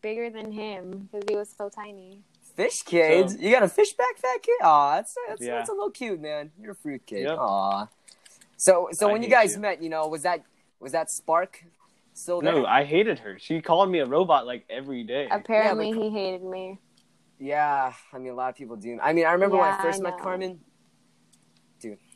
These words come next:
Speaker 2: you... I mean, she fucking scares me. I don't know, man. She's just so,
Speaker 1: Thanks.
Speaker 2: she's just aw-, no, no, no. N-, good things, good things. You're such a, you're great. You're great. You're doing
Speaker 1: Mm-hmm.
Speaker 2: fine. It's just that when I first met you,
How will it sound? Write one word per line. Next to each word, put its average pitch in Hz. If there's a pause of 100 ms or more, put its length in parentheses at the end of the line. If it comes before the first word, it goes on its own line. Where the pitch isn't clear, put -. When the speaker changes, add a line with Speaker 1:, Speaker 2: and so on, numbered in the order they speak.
(140)
Speaker 2:
you... 180
I 170
mean, 190
she 226
fucking 165
scares 123
me. 123
I 165
don't 127
know, 123
man. 117
She's 175
just 156
so, 127 (400)
Speaker 1:
Thanks. 196
Speaker 2:
she's 131
just -
aw-, 110
no, 208
no, 240
no. 214
N-, 185 (100)
good 202
things, 190
good 185
things. 156
You're 156
such 165
a, 156
you're 151
great. 131
You're 131
great. 113 (100)
You're 208
doing 170
Speaker 1:
Mm-hmm. -
Speaker 2:
fine. 214 (320)
It's 156
just 190
that 175
when 160
I 151
first 170
met 147
you, 202